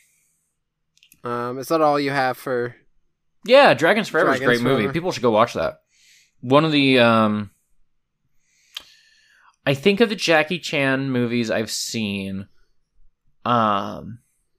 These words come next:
Speaker 2: I don't like it as much as Legend of the Drunken Master. Um, and, well, oh, oh, okay. It's not as good as Legend of the Drunken Master, and I don't like it as much as I like Robin B. Hood,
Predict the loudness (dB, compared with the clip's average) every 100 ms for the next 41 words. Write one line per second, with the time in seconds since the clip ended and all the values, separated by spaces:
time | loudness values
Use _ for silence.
0 | _ _ _ _ _ _ _ _ -4 4
1 | 4 4 0 -10 -2 2 2 0 -2 0
2 | -4 -4 -6 0 0 0 -6 -6 -2 -2
3 | -2 -4 -2 -2 -2 -2 -2 -4 -8 -20
4 | _ _ _ _ _ _ -2 0 -2 -4
5 | -8 -12 -14 _ 0 2 4 2 0 -4
6 | -10 _ _ _ _ _ _ _ _ _
7 | _ _ _ 0 2 4 2 -2 -4 -6
8 | -10 _ _ _ _ _ _ -2 -2 2
9 | 2 4 2 0 0 2 2 0 -6 -16
10 | _ -4 0 2 0 0 -4 -2 -4 -4
11 | -4 -4 -6 -8 -8 -12 -20 _ 0 2
12 | 2 0 -2 -4 0 0 0 -4 -2 -2
13 | -2 0 2 4 4 4 2 2 0 0
14 | 0 0 -2